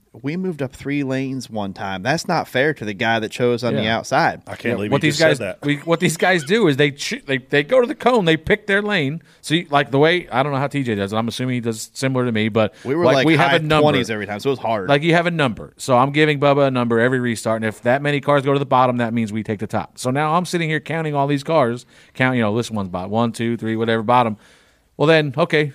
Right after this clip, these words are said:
Speaker 2: great, we pick our lane. Well, then we roll around the corner, and two guys just dive out of line and go, "Ah, you know, I'm gonna go to the back." So now you've thrown all everybody's count off. It's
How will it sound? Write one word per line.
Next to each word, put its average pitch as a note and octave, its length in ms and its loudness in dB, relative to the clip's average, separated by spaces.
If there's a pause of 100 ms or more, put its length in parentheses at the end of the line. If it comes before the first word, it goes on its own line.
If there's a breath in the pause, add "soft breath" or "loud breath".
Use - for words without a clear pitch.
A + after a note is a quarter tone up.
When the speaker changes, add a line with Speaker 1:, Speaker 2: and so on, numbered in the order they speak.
Speaker 2:
great, C3 200 0
we B2 80 0
pick C3 180 0
our C3 120 4
lane. A#2+ 260 -2
Well, A#2+ 80 -4
then F3 100 6
we F#3 80 4
roll E3+ 200 6
around E3 180 2
the D3 60 -4
corner, F#3 260 -2
and D#3 220 -4
two F3+ 160 -2
guys F3+ 240 2
just D3 160 -4 (180)
dive C3+ 260 2
out C#3+ 60 2
of C3+ 100 2
line D3+ 340 2
and C3 60 -2
go, C3 120 4
"Ah, D3+ 340 4
you B2 100 -2
know, A2 140 -4
I'm G#2 80 -4
gonna G2 120 -10
go F#2 80 -10
to - 20 -14
the F2 80 -14
back." - 280 -20 (240 soft breath)
So D#3+ 120 2
now E3+ 80 2
you've F3 200 0
thrown E3+ 280 2
all F#3+ 160 6
everybody's G3 400 4
count D3+ 320 2
off. G2+ 340 2
It's - 380 -10